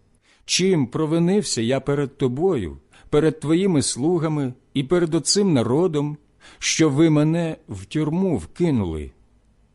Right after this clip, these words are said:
Де ж тепер ваші пророки, що вам пророкували? Цар Вавилонський, мовляв, не прийде на вас і на цю країну. Тож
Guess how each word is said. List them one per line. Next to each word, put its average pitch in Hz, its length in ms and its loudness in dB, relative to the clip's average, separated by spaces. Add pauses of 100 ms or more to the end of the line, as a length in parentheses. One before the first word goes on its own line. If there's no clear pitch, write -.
(180)
Де 175 260 0
ж - 160 -6
тепер 175 420 -2
ваші 139 400 -6
пророки, 117 720 -4 (240)
що - 300 -2
вам 139 200 2
пророкували? 151 880 -2 (520)
Цар 139 420 0
Вавилонський, 117 800 -2
мовляв, 107 560 -2 (200)
не 143 200 2
прийде 151 460 0
на 175 140 0
вас 95 460 -6 (160)
і 143 100 0
на 147 120 0
цю 139 200 -4
країну. 98 600 -4 (800)
Тож 117 380 -6